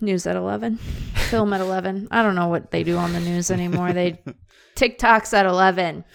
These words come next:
Speaker 1: TikToks. That's what we do now.
Speaker 2: Well, we just don't have news when it comes to baseball now. We have lots of, uh, coaching reorganizations.
Speaker 1: Yeah.
Speaker 2: If you're interested in who the new third base coach for this team or that team is, this is just the great time for you. But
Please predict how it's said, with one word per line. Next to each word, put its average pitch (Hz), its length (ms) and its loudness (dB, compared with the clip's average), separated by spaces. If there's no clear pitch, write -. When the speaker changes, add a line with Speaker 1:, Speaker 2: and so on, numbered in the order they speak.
Speaker 1:
TikToks. 165 680 2
That's 185 180 -8
what 175 120 -2
we 180 80 -2
do 180 100 -4
now. 156 140 -2
Speaker 2:
Well, 135 260 -2
we 113 140 -6
just - 300 -14
don't 98 180 -8
have - 280 -14
news - 280 -12
when - 140 -10
it - 80 -16
comes - 220 -12
to - 60 -16
baseball - 360 -12
now. 95 160 -8
We 98 160 -6
have 117 180 0
lots 143 240 0
of, 147 260 -4
uh, 143 220 2
coaching 123 680 -2
reorganizations. 117 1040 -4
Speaker 1:
Yeah. 214 520 0
Speaker 2:
If 180 40 -6
you're 202 280 -6
interested 117 520 -8
in 98 320 -8
who 117 180 -10
the 107 100 -8
new 104 220 -4
third 101 360 -8
base 95 240 -8
coach - 340 -12
for - 320 -12
this - 180 -16
team 95 180 -12
or 95 80 -10
that 95 200 -8
team 101 180 -14
is, 101 160 -16
this - 200 -16
is - 320 -16
just - 300 -18
the 101 80 -16
great 101 320 -14
time 95 220 -12
for - 120 -18
you. 98 300 -12
But 107 240 -4